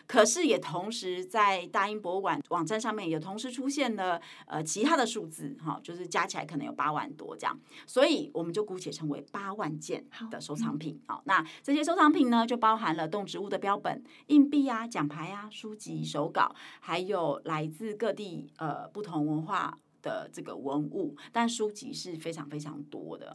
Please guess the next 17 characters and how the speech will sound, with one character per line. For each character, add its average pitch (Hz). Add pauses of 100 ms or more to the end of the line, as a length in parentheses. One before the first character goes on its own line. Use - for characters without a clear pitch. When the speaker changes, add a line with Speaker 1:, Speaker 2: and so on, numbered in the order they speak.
Speaker 1:
哦， -
就 165
是 160
大 -
概 156
超 156
过 151
一 139
半 -
都 -
是 139
书 -
籍 -
这 135
样 254
子。 240
Speaker 2:
嗯。 220